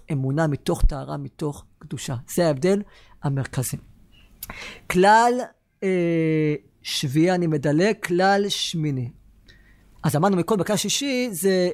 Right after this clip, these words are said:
אה, זה האחדות, וחשוב, יש משפט, אומרים אותו בראייה של פסח, "שלא אחד בלבד עמד, עמד עלינו, כלותנו." הפשט לא אחד,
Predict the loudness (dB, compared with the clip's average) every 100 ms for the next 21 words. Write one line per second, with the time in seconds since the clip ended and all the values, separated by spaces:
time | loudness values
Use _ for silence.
0 | -2 0 2 2 2 0 0 -2 -2 2
1 | 2 2 0 2 2 -2 -16 _ _ -6
2 | -2 -2 0 -2 -4 -6 0 0 0 -2
3 | 2 2 2 2 2 4 4 4 2 0
4 | -4 _ _ _ -20 -20 _ _ _ _
5 | _ -6 0 2 0 -2 -2 -4 -10 -8
6 | -2 2 2 2 0 0 0 0 0 0
7 | 2 2 2 0 2 2 2 2 2 4
8 | 4 4 4 4 2 -8 _ -20 -20 -6
9 | 0 0 0 -6 -6 -10 -4 0 2 4
10 | 4 4 2